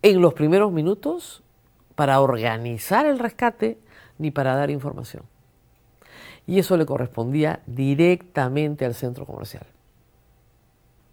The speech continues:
En los primeros minutos. ¿Cuál es su plan de contingencia? Lo que vimos fue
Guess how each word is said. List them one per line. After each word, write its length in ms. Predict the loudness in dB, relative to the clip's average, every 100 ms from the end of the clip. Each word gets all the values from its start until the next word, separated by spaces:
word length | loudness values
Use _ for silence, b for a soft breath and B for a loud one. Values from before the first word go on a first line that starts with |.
| _ _ _
En 180 | 2 4
los 80 | 2
primeros 300 | 2 2 2
minutos. 500 | 0 -4 -8 -20 -20 _ b b b b b b _
¿Cuál 160 | -2
es 80 | 0
su 100 | -2
plan 180 | -6 -4
de 60 | -4
contingencia? 840 | -4 -4 -6 -6 -8 -8 -12 -18 _ _ _ _ _ _ _ _ b b b b 0
Lo 120 | 2
que 120 | 4
vimos 280 | 4 4 0
fue 360 | 4 4 4